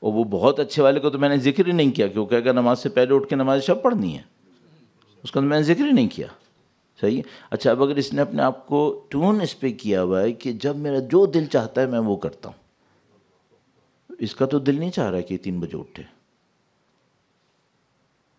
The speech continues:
ये तो जब मर्जी आएगा, तब उठेगा। अच्छा, अभी माह रमज़ान के रोज़े अगर गर्मियों में पड़ गए,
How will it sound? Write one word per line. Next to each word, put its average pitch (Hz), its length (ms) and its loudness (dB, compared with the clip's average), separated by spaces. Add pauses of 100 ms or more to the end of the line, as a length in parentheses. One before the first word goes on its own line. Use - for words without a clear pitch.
(880)
ये 101 80 -6
तो 101 100 -6
जब 113 180 2
मर्जी 131 280 2
आएगा, 131 220 4
तब 139 160 0
उठेगा। 190 440 -2 (1300)
अच्छा, 123 220 2
अभी 139 180 2
माह 139 220 4
रमज़ान 151 440 2
के 147 80 0
रोज़े 143 300 4
अगर 147 180 -2
गर्मियों 143 400 2
में 151 140 0
पड़ 147 120 6
गए, 101 240 -2